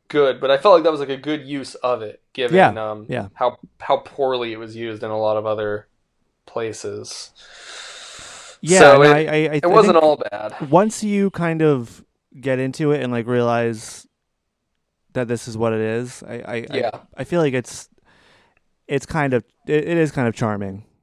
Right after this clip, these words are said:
Speaker 2: in
Speaker 1: It
Speaker 2: its own
Speaker 1: is.
Speaker 2: way.
Speaker 1: Yeah.
Speaker 2: Um,
Speaker 1: It works.
Speaker 2: it
Speaker 1: It
Speaker 2: does,
Speaker 1: does,
Speaker 2: yeah.
Speaker 1: it does work.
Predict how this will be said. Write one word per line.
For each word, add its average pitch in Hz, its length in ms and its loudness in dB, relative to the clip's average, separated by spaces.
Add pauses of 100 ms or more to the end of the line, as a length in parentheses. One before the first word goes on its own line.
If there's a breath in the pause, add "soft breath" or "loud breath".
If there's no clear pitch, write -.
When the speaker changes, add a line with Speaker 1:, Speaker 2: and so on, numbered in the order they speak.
(260)
Speaker 2:
in 117 100 -4
Speaker 1:
It 110 40 -2
Speaker 2:
its - 100 0
own 107 160 0
Speaker 1:
is. 101 40 -4
Speaker 2:
way. 101 260 -6 (460)
Speaker 1:
Yeah. 208 460 2
Speaker 2:
Um, - 80 -16 (1120 soft breath)
Speaker 1:
It 175 100 0
works. - 540 -2
Speaker 2:
it 151 60 -6
Speaker 1:
It - 60 -4
Speaker 2:
does, 170 340 8 (160)
Speaker 1:
does, - 80 -10
Speaker 2:
yeah. 107 220 -2
Speaker 1:
it - 40 -4
does 175 200 2
work. 131 400 -6